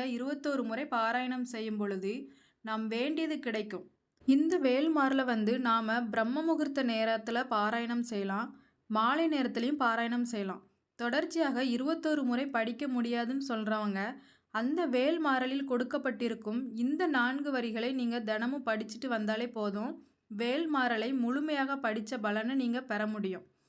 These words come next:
வேல்மாறலை முழுமையாக படிக்க முடியும்னு சொல்றவங்க அந்த முருகப்பெருமான் வேலுக்கு முன்பாக அமர்ந்து முழுசா அந்த பாடல்களை நீங்க படிக்கலாம்.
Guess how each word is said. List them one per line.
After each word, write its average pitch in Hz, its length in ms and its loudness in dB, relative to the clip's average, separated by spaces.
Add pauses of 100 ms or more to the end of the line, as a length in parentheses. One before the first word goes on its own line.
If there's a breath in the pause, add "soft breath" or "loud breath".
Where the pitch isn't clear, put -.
(340 soft breath)
வேல்மாறலை 277 720 2
முழுமையாக 302 600 0
படிக்க 240 380 -2
முடியும்னு 254 420 0
சொல்றவங்க 226 540 -2 (560 loud breath)
அந்த 254 260 0
முருகப்பெருமான் 262 800 0
வேலுக்கு 247 440 -2
முன்பாக 240 480 0
அமர்ந்து 220 500 -2 (100)
முழுசா 269 440 0
அந்த 247 200 0
பாடல்களை 226 520 -2
நீங்க 247 220 0
படிக்கலாம். 208 540 -2